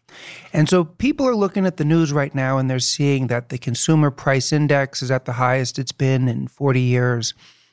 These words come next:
And people are looking at inflationary numbers, and they're hearing newscasters and others say, "Wow, this is the worst it's been in, in forty years." And for sure, prices are going up. The price of oil,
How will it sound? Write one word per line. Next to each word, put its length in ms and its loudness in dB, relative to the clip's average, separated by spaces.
And 220 2
people 280 2
are 80 2
looking 360 0
at 100 0
inflationary 680 0
numbers, 420 2
and 160 -2
they're 120 -4
hearing 400 0
newscasters 760 2
and 80 2
others 280 2
say, 260 0
"Wow, 240 2
this 180 -2
is 100 -4
the 80 0
worst 360 0
it's 140 -6
been 300 0
in, 200 -2
in 160 -6
forty 320 -2
years." 360 2
And 220 4
for 240 2
sure, 340 0
prices 640 0
are 80 0
going 360 0
up. 300 -8
The 60 -4
price 380 0
of 100 -4
oil, 600 0